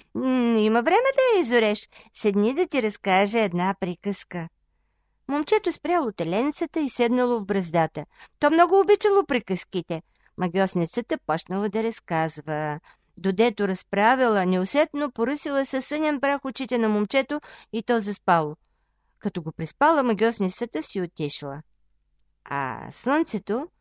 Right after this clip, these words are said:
слизало все по-надолу. Дошло време да залезе. Тогава едното теленце рекло на другарчето си: "Слънцето вече захожда, а ние още не сме довършили нивата. Ще загине нашият стопанин.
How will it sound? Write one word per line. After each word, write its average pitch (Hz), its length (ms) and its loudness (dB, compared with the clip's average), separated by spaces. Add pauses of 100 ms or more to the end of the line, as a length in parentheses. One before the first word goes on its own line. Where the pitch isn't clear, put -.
(240)
слизало 180 560 -2
все 370 300 -4
по-надолу. 160 640 -4 (440)
Дошло 220 340 0
време 214 320 2
да 254 140 -6
залезе. 247 560 -2 (320)
Тогава 175 380 -2
едното 175 460 -2
теленце 170 560 -2
рекло 185 320 -2
на 202 140 2
другарчето 160 720 -6
си: - 200 -16 (800)
"Слънцето 247 680 -2
вече 202 300 -4
захожда, 285 600 2 (240)
а 208 80 0
ние 208 220 2
още 214 220 -4
не 247 120 0
сме 233 220 -4
довършили 254 520 -6
нивата. 302 420 0
Ще 262 180 -4
загине 240 460 0
нашият 302 440 0
стопанин. 220 640 0